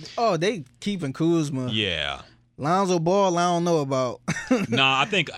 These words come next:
Speaker 2: every
Speaker 1: If they
Speaker 2: situation
Speaker 1: could
Speaker 2: I've
Speaker 1: trade,
Speaker 2: seen
Speaker 1: if
Speaker 2: has
Speaker 1: they could
Speaker 2: Lonzo
Speaker 1: trade him
Speaker 2: leaving.
Speaker 1: for somebody dope,
Speaker 2: Yeah.
Speaker 1: they will. But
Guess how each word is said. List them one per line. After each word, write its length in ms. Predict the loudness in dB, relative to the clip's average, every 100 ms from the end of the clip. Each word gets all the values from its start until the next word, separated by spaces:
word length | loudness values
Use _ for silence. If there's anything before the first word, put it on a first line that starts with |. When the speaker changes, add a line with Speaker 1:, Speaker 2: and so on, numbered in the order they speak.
| 0
Speaker 2:
every 280 | 2 4 0
Speaker 1:
If 80 | -2
they 60 |
Speaker 2:
situation 360 | -2 0 2 2
Speaker 1:
could 100 | 2
Speaker 2:
I've 80 | 2
Speaker 1:
trade, 180 | 2 2
Speaker 2:
seen 260 | 0 -2
Speaker 1:
if 80 | -2
Speaker 2:
has 60 | 0
Speaker 1:
they 100 | 2
could 120 | 2
Speaker 2:
Lonzo 140 | 2 2
Speaker 1:
trade 220 | 4 2
him 120 | 2
Speaker 2:
leaving. 60 | 0
Speaker 1:
for 140 | 0 -2
somebody 480 | 0 2 2 0
dope, 420 | 0 2 2 -4 -14 _
Speaker 2:
Yeah. 360 | -6 -6 -6 -4
Speaker 1:
they 160 | -2 0
will. 500 | 0 0 -2 -6 -10 _ _ -20 -20 _
But 300 | -2 -2 -2